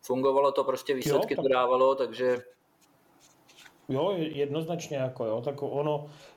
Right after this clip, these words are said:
Speaker 2: sice ta osekanější forma, že se vlastně zrušilo širší a byla jenom čtrnáctka uší,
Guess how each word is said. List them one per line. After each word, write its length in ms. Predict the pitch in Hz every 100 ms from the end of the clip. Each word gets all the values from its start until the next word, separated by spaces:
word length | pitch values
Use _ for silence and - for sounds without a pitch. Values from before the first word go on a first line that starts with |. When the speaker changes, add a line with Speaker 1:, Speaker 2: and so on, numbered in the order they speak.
| -
Speaker 2:
sice 300 | - 139 156 147 147 139
ta 160 | -
osekanější 680 | 147 160 156 143 147 147 165
forma, 340 | 143 139 143
že 100 | 139
se 120 | 135
vlastně 300 | 139 131 160
zrušilo 400 | 135 135 127 170
širší 680 | - 143 131 - 151 151 151
a 100 | 135
byla 180 | 131 131
jenom 200 | 127 135
čtrnáctka 580 | - 135 135 139 - 123
uší, 560 | 127 - - 131 147